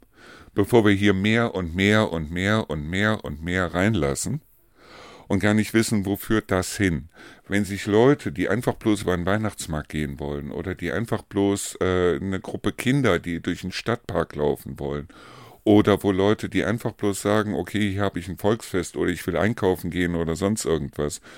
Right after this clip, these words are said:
sich ihres Lebens nicht mehr sicher fühlen können,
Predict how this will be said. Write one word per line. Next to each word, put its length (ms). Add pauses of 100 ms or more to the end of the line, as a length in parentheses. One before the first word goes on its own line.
(380)
sich 340
ihres 280
Lebens 480
nicht 160
mehr 140
sicher 360
fühlen 540 (540)
können, 380